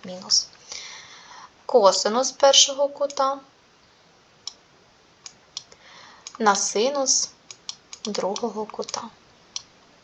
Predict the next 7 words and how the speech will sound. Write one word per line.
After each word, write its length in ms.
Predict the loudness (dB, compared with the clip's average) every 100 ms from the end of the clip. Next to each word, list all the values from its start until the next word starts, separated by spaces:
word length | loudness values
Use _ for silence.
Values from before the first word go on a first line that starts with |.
| _ _ _ _ -20 -20 _ -18 -18 -18 -18 -18 -20 -20 -18 -18 -20 -20 -20 -20 -16 -16 -16 -20 -18 -18 -18 _ -20 -20 -20 -18 -18 -18 -20 -8 4
Тепер 160 | 6
що 200 | 8 6
можна 360 | 0 0 0 -2
скоротити? 760 | -4 -2 -2 -4 -10 -10 -14 -16 -20 -20 -18 0
Синус 720 | 6 6 4 -2 -2 -2 -4 -8
і 80 | -10
косинус. 960 | -2 2 4 2 -2 -4 0 2 2